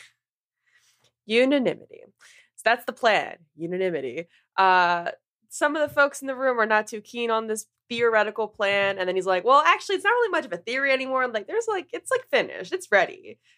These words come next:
Uh, we just need to set the plan in motion." And we don't get much more explanation about what exactly it is. It's essentially just a chance to get power over both the Avatar and the Earth King. And that's kinda all we know about it right now.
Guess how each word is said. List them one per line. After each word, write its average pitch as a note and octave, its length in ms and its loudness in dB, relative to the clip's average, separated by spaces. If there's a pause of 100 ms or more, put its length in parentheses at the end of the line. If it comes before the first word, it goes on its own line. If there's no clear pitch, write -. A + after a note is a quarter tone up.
(280)
Uh, F3+ 280 4
we A#3 80 -4
just A#3+ 220 -2
need F#3+ 160 0
to D#3+ 240 0 (160)
set - 220 -6
the - 60 -20
plan E3+ 300 -4
in D#3+ 120 -10
motion." F3 540 -4 (520)
And F#3+ 440 2 (100)
we G#3 180 -8
don't F4 140 4
get E4 80 2
much C#4+ 160 0
more C4 140 2
explanation G#3+ 760 -4
about F#3 400 0
what F3 180 0
exactly F3+ 520 0
it D#3+ 120 -4
is. D#3+ 600 2
It's F#3 160 -6
essentially G3+ 340 -2
just E3+ 140 -12
a E3 40 -12
chance F3+ 360 -2
to E3 80 -6
get E3 100 0
power E3 340 2
over D#3+ 300 -2
both G3+ 220 2
the G3+ 140 -4
Avatar E3+ 600 0
and F3 220 2
the E3 140 -2
Earth E3+ 200 0
King. - 340 -10
And C#2 280 -12
that's F#3 240 0
kinda G3 200 -6
all F3 140 -2
we D3+ 100 -10
know C#3+ 200 -12
about A#1+ 260 -10
it - 80 -14
right - 180 -14
now. - 360 -20